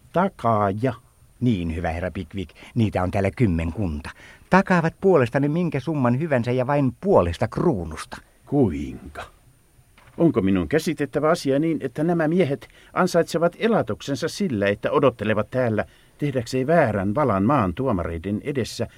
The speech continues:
Speaker 1: puolen kruunun palkkiosta?
Speaker 2: No, en minä nyt sanoisi sitä suoraan vääräksi valaksikaan. Se on ankara sana, todella ankara sana, hyvä herra Pickwick. Se on, ö, laillinen siktio, ei mitään muuta.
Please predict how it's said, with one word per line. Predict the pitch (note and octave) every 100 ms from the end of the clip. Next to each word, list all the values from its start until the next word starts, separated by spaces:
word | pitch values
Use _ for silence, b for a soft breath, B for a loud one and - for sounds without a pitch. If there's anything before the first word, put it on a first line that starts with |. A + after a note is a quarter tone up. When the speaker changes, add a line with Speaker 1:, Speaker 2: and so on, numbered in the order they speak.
| b b
Speaker 1:
puolen | A#3 E3 A#2+
kruunun | D#3 E3 C3
palkkiosta? | C#3 D3 - B2+ C3 C#3
Speaker 2:
No, | C#3+ D#3+ D3+ D3
en | C#3+ C#3
minä | C#3 C3+
nyt | C3 B2+
sanoisi | - A#2+ A2+ A2+
sitä | G#2 G#2+
suoraan | G2 A2+ G#2+ G2+ G2 F#2+ E2+ F2+
vääräksi | A2+ B2+ F#2+ E2+ E2+ - G2+ F2
valaksikaan. | A#2 G#2 D2+ - - F2+ G2 F#2+ F#2 F#2 F2+ G2
Se | - F3
on | G3+
ankara | E2+ F#2 G#2+ F#2+
sana, | F2 F2+ E2+ D#2+ b b -
todella | G#2 F2+ F2 F2+
ankara | G2+ D#2+ F2 D#2+
sana, | D#2+ F2 D#2+
hyvä | E2 D#2+
herra | F2 F2
Pickwick. | G#2+ - G#2 - - b b b b b b
Se | - A#3
on, | G3+ F3+
ö, | D3+ C3 A#2+ A2+
laillinen | B2+ B2 A2+ A#2+ B2 A2+ F#2+
siktio, | E2+ - A3+ G#3+ - _ - D3 C#3 B2+
ei | D#3+ C#3+
mitään | A#2 A2 G2+ F2+
muuta. | F#2 F2+ D#2+ D2 D2 D#2+